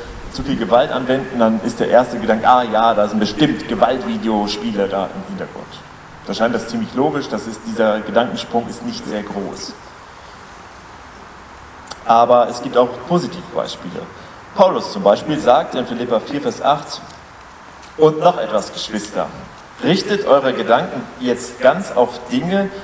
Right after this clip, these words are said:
die wahr und achtenswert, gerecht, rein und anständig sind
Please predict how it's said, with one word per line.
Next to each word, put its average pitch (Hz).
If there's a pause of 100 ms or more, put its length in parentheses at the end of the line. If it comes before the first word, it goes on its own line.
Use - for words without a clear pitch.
(200)
die 247 (120)
wahr 139 (680)
und 240
achtenswert, 151
gerecht, 139 (260)
rein 160 (100)
und 113
anständig 156 (180)
sind 156